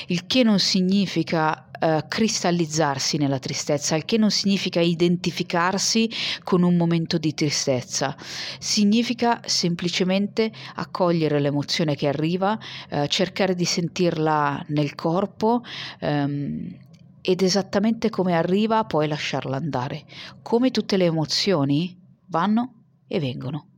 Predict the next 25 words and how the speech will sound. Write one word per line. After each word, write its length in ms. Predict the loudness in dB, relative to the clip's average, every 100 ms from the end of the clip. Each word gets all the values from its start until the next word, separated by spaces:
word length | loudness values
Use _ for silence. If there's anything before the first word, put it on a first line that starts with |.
| _
vanno 360 | -4 -2 -2 -6 -10 _ -8
e 40 |
vengono 340 | -8 -8 -16 -10
continuamente. 840 | -8 -2 0 2 0 -2 -8 -14 -14 -14 -12 -12 -6
Ehm, 640 | 0 0 2 -2 -4 -6 -10 -14 -14
se 320 | -8 0 2
la 100 | 2
trattengo, 920 | 2 -2 0 2 4 2 2 2 -2 -8
resta 360 | -4 -4 0 0
lì, 260 | 0 -4 -8
cristallizza. 840 | -6 -4 -2 -2 -2 -2 -2 -2 -2
Se 680 | -12 -12 -12 -6 0 2 2
cerco 420 | 4 2 2 0
di 140 | 2
non 160 | 4 4
viverla, 680 | 2 2 4 4 4 2 -2 -14 -20 -20 -12 -2
la 220 | 2 2
reprimo 680 | 2 2 0 2 0 -2 _
e 520 | 2 6 6 6 4
rischio 600 | 2 2 2 2 0 0
poi 500 | 2 4 6 6 4
di 120 | 2 2
andare 540 | 2 2 2 4 2
a 300 | 4 4 2
sbottare, 960 | 0 -2 -4 _ -2 0 2 2 0